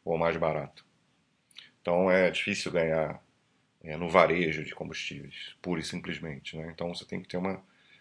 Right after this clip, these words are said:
uma gestão impecável e, e, e torcer para as condições externas serem favoráveis.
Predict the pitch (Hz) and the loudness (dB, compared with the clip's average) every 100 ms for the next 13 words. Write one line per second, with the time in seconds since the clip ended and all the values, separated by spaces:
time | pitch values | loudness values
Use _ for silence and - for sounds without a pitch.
0 | _ - 85 87 - 90 92 110 - 95 | _ -8 -4 -2 0 2 2 0 6 8
1 | 95 101 104 107 107 - - 98 92 - | 8 6 0 -2 -6 -10 -12 -12 -14 -18
2 | _ _ _ _ _ _ _ 87 90 107 | _ _ _ _ _ _ _ -12 -2 0
3 | 101 - 101 98 107 107 107 104 107 104 | 0 4 4 6 2 2 -2 -2 -2 -2
4 | - 101 101 - - - 101 98 95 95 | 4 4 4 0 -4 0 0 2 0 4
5 | 120 95 82 - | 6 6 4 -4